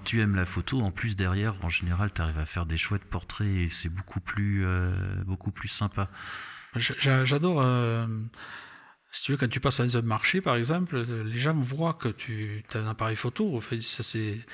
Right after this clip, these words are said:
Speaker 2: faut, c'est pas la peine de le cacher. Donc, ils, ils sont des fois sur leur garde un petit peu, et puis, en fait, le simple fait de s'asseoir dans un coin et de, de, de pas bouger pendant une demi-heure, au bout d'un moment, ils, ils t'oublient. Et, euh,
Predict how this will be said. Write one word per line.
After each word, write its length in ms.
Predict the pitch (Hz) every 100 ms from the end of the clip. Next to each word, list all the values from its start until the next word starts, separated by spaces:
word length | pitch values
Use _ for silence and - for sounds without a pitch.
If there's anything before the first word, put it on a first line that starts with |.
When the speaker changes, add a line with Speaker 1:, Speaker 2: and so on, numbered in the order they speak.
| - - - -
Speaker 2:
faut, 200 | - - -
c'est 220 | - - -
pas 60 |
la 40 | 110
peine 140 | 117
de 60 | 113
le 80 |
cacher. 440 | 120 123 - 214 247 - - - - - - -
Donc, 240 | 131 123 139
ils, 200 | 131 -
ils 80 | 160
sont 180 | - 151
des 100 | 135
fois 180 | 135 151
sur 160 | 131 135
leur 160 | 117 113
garde 240 | 180 185
un 80 | 185
petit 260 | 143 127 131
peu, 280 | - 220
et 40 | 208
puis, 160 | -
en 80 | 120
fait, 160 | 135 -
le 60 |
simple 320 | - 151 135 139
fait 140 | 156
de 120 | 143
s'asseoir 400 | 127 151 - 160
dans 260 | 127 117 117
un 40 |
coin 400 | 120 - 147 156 151 - - - - - _ -
et 80 | 120
de, 160 | 113 113
de, 240 | 113 110
de 80 | 110
pas 160 | 113 156
bouger 320 | 160 139 160
pendant 240 | 139 117
une 60 | 117
demi-heure, 460 | 123 120 120 165
au 60 | 190
bout 120 | 151
d'un 80 | 143
moment, 220 | 139 147
ils, 220 | 151 127
ils 100 | - -
t'oublient. 360 | 131 127 160 - - - - - - _
Et, 160 | 113 110
euh, 600 | 110 107 104 104 101 104